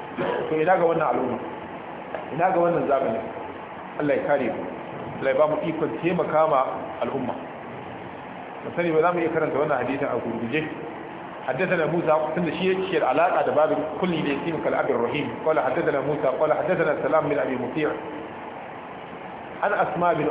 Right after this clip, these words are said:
عبيد، قال قلت لابن سيرين. Yace na ce ma Abu, Muhammad bin Sirin, "Indi yatimun." Wato akwai wani maraya a gurina, yaya ya kamata in yi mu'amala da shi? Ban san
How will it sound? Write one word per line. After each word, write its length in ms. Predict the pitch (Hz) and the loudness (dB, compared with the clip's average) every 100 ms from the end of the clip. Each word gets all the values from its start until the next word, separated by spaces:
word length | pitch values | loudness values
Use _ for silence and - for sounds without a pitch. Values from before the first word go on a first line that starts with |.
| 151 | 2
عبيد، 300 | 151 156 151 - | 4 2 2 2
قال 200 | 165 151 | 4 4
قلت 400 | 135 214 233 175 | 4 4 4 2
لابن 280 | 165 170 151 135 | 2 2 2 0
سيرين. 280 | 123 123 113 - | -2 -2 -2 -2
Yace 160 | 170 180 185 | -2 2 4
na 160 | 208 | 4
ce 60 | 208 | 4
ma 80 | 180 156 | 2 0
Abu, 80 | 147 147 | -2 -4
Muhammad 320 | 147 185 196 170 | 0 2 2 2
bin 160 | 156 135 | 0 -2
Sirin, 240 | 127 123 117 - - - | -2 -2 -4 -6 -8 -4
"Indi 360 | 233 233 202 180 | -2 0 2 0
yatimun." 400 | 151 156 117 107 - - - - - - | 0 -2 -4 -4 -8 -10 -10 -12 -12 0
Wato 180 | 143 147 | 2 4
akwai 280 | - - 220 | 4 4 4
wani 60 | |
maraya 380 | 214 185 208 190 135 | 6 8 8 8 6
a 40 | 131 | 4
gurina, 280 | 131 135 135 - - 139 | 0 0 0 -2 -4 2
yaya 500 | 160 156 151 156 151 | 6 8 8 8 6
ya 100 | 202 - | 4 4
kamata 440 | 185 196 190 185 175 | 4 6 6 4 2
in 60 | 165 | 0
yi 60 | |
mu'amala 500 | 175 147 151 156 151 123 | 0 2 2 4 4 2
da 80 | |
shi? 140 | - - - - - - - - - 151 | 0 -4 -8 -10 -12 -12 -12 -12 -10 0
Ban 160 | 240 | 0
san 120 | 190 | 2